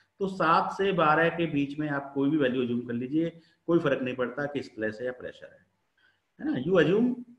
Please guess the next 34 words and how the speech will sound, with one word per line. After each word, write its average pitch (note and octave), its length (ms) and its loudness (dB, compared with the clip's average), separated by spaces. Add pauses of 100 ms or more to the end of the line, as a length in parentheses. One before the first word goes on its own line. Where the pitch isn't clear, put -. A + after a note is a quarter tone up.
between D3 380 -2
this। - 220 -12 (1700)
Check F3+ 260 4
for G#3 160 4
shear, G#3+ 320 4 (960)
shear F3 340 2
के E3+ 60 2
लिए D3+ 260 4
चेक, C#3 340 0
यहाँ C3+ 200 -2
से D#3 120 0
डीसी D3+ 300 0
निकल D#3+ 260 0
गया, F#3 220 2
फिर C#3 160 -2
चेक D3 340 -4
कर F3 100 0
लेते F3 280 -4
हैं। F3 200 -6
चेक, E3 340 -2
अब - 380 -8
क्रैंक E3+ 320 -2
पिन F3+ 160 -2
में F3+ 220 0
सिंगल D3 340 0
shear F3+ 240 -2
होता F3 220 0
है F3 80 0
कि F3 80 -2
डबल E3+ 280 2
shear F3 240 0
होता E3+ 220 -2
है, E3+ 80 -4
बताइए। F3 440 -6